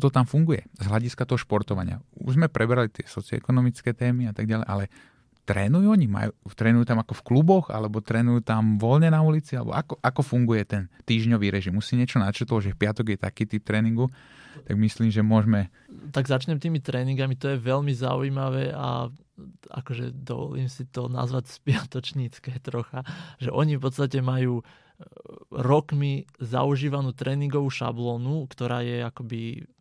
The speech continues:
Speaker 2: ohraničená jedným týždňom a, a s-, je stále rovnaká. Pondelok je jeden typ tréningu, v tom, e, ten pondelok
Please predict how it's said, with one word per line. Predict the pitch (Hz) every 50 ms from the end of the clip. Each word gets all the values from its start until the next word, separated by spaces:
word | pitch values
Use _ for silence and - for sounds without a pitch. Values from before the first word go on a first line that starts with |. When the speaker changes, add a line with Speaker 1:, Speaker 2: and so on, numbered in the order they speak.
| _ _ _ _ -
Speaker 2:
ohraničená | 131 139 143 127 135 135 127 - 139 127 123
jedným | 123 131 131 147 151 147 139
týždňom | - 127 117 113 110 131 147 160 170 - - - - _ _ _ _ _ 123
a, | 120 117 117 117 120 120 120 - - _ _ _ _ _
a | - 120 120 123 - - _ _ _ -
s-, | - - - - _ -
je | - - 131 131 127 143 139 -
stále | - - - - 135 127 139 143
rovnaká. | 135 120 120 120 123 123 123 117 - - 113 - _ _ _ _ _ _ _ -
Pondelok | 139 147 165 160 156 160 143 143 147 156 160 131 - - - - - - - - - -
je | - 120 127
jeden | 127 120 120 131 131 131 143 135
typ | 131 151 135 -
tréningu, | - 127 127 127 127 127 127 123 143 147 -
v | 151 - -
tom, | 156 147 139 131 - -
e, | 131 123 117 -
ten | - 147 147 139
pondelok | 127 135 143 143 139 131 127 120 - -